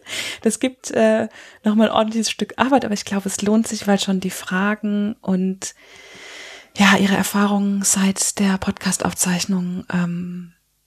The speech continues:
ja, es ist schon sehr bewegend, das zu hören und auch, was sie zu sagen haben. Also ich habe beim ersten Durchhören schon das ein oder andere Tränchen verdrückt und muss jetzt auch gerade an mich halten, <laughs> dass da nichts passiert.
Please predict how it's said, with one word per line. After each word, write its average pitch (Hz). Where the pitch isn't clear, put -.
ja, 143
es -
ist -
schon 202
sehr 190
bewegend, 190
das 180
zu 180
hören 190
und 180
auch, -
was 180
sie 185
zu -
sagen 175
haben. 160
Also 165
ich 165
habe 160
beim 156
ersten 156
Durchhören 147
schon 160
das -
ein -
oder 165
andere -
Tränchen 185
verdrückt -
und 170
muss 170
jetzt 214
auch 143
gerade 135
an 131
mich 139
halten, 165
<laughs> 240
dass -
da -
nichts -
passiert. -